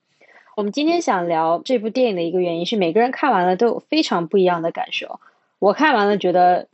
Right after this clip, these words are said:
非常喜欢，就是那种一口气干下了这碗心灵鸡汤，你知道吧？然后呢，因为电影中的一个很明显的主题是我们要珍惜生活中的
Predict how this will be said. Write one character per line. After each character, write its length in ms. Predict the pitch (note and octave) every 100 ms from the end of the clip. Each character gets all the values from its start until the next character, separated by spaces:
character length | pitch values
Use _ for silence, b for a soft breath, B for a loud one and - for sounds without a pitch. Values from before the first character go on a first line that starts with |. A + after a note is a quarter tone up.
| A3
非 100 | D#3+
常 220 | G3 F3
喜 200 | - G3
欢， 340 | - D#3 C3 F3+
就 100 | F#3+
是 80 |
那 120 | F#3+ F#3
种 160 | F3
一 120 | F#3+
口 180 | - G3
气 240 | F3 - F3+
干 240 | G3 G3
下 160 | F#3+ F3
了 80 |
这 140 | D#3+ F3
碗 120 | F3
心 220 | - F#3
灵 140 | E3 E3
鸡 160 | F#3
汤， 200 | - F3
你 60 | D#3+
知 80 | -
道 160 | -
吧？ 180 | D3+ - _ B B B B B
然 140 | G3+ G3
后 160 | G#3+
呢， 220 | G3+ G3
因 140 | - A#3
为 80 | A#3+
电 160 | C4
影 100 | G3
中 160 | F#3 G#3
的 80 | G3+
一 60 |
个 80 | F#3+
很 100 | G3
明 220 | E3+ F3
显 120 | B4+
的 120 | F#4 D#4+
主 160 | E4+
题 160 | - E3
是 160 | -
我 100 | E3+
们 100 | E3
要 140 | E3 F#3
珍 220 | C4 C#4
惜 240 | - A#3+
生 240 | B3 D#4 D#4+
活 120 | F3
中 280 | E3 F3 F3
的 240 | - -